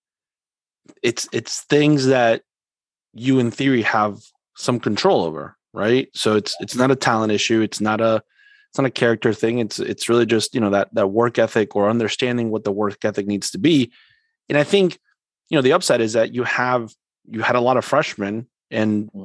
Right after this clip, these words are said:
even though that was, that was hard this season, I think it's also the upside to you have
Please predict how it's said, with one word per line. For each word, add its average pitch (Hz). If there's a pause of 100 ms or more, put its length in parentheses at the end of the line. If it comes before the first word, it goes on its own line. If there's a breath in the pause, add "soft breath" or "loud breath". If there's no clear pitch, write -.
(180)
even 135
though 120
that 117
was, 113
that 113
was 107
hard 143
this 113
season, 123 (640)
I -
think 131
it's 127
also 107
the 110
upside 107
to 95
you 110
have 107